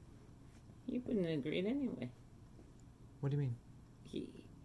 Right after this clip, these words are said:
Speaker 1: he would have, even if everybody was like, "Yeah, we heard it," he would have been like, "No, I didn't."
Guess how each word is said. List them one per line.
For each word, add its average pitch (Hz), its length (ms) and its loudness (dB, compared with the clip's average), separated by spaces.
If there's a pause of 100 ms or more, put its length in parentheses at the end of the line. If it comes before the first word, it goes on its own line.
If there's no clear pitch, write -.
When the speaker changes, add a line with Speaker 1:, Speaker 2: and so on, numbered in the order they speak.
(340)
Speaker 1:
he 254 180 12
would 311 160 12
have, 208 140 12
even 240 280 12
if 254 140 12
everybody 277 380 12
was 202 120 12
like, 190 140 12
"Yeah, 294 220 12
we 247 160 12
heard 214 200 12
it," 240 120 12
he 247 100 12
would 247 100 12
have 196 60 12
been 202 120 12
like, 190 140 12
"No, 185 160 12
I 175 80 12
didn't." 139 320 8